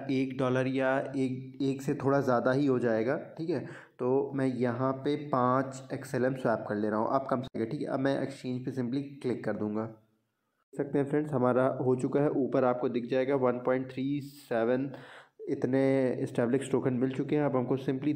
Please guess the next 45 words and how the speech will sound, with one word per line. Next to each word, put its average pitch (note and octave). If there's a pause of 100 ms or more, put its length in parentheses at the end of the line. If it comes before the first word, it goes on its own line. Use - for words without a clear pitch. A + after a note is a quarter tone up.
three C#3+
डॉट C3
पे C#3+
वापस B2+
से D3
click C#3
करना C#3+
है, G#2+
home B2
पे C3+
click C#3
करना C#3
है। E3 (840)
और C#3
जैसे C3+
ही D#3
थोड़ा D3
सा D3+
refresh C3
करेंगे, C3+
हमको C3
दिख A#2+
जाएगा, A#2+
हमको A#2
ये C3+
हमारा B2+
token। A#2 (360)
अब B2+
हमारा C3
सब -
कुछ E3
हो C#3
चुका D#3
है। F#3+ (320)
अब D#3 (320)
आपको C3
चल C#3
के D#3+
form C3
भरना C#3+
है E3+ (320)
और C3+
साथ C3+
ही D#3
साथ D3